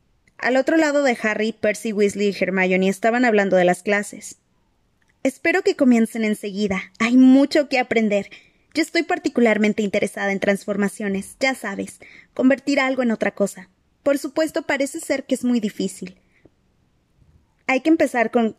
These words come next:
cosas pequeñas, como cerillas en agujas y todo eso".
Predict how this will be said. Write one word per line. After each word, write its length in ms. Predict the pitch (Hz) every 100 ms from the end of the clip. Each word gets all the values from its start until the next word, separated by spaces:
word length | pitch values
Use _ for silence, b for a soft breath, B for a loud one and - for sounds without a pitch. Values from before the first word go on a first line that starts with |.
| -
cosas 300 | 240 247 -
pequeñas, 680 | 214 - 226 220 202 196 -
como 260 | 254 247
cerillas 560 | 247 226 226 214 214 -
en 100 | 196
agujas 580 | 190 240 240 214 - -
y 60 |
todo 400 | - 233 196 185
eso". 320 | 185 185 -